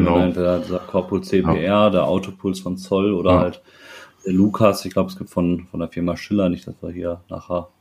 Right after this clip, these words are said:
Speaker 2: wen vergessen,
Speaker 1: Ja.
Speaker 2: gibt's auch noch so eine mechanische Reanimationshilfe.
Speaker 1: Ja. Genau.
Speaker 2: Da kann man, glaub ich, auch ganz viel noch zu erzählen.
Speaker 1: Ja.
Speaker 2: Weil da ist ja auch die Studienlage, äh, unterdessen deutlich, äh, erweitert zu und,
Speaker 1: Ja.
Speaker 2: äh,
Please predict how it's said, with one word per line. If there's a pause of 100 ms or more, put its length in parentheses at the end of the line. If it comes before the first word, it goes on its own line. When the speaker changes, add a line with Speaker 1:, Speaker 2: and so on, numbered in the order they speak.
Speaker 2:
wen
vergessen,
Speaker 1:
Ja.
Speaker 2:
gibt's
auch
noch
so
eine
mechanische
Reanimationshilfe. (500)
Speaker 1:
Ja.
Genau.
Speaker 2:
Da
kann
man,
glaub
ich,
auch
ganz
viel
noch
zu
erzählen. (640)
Speaker 1:
Ja. (220)
Speaker 2:
Weil
da
ist
ja
auch
die
Studienlage,
äh,
unterdessen (640)
deutlich,
äh, (420)
erweitert
zu
und,
Speaker 1:
Ja.
Speaker 2:
äh,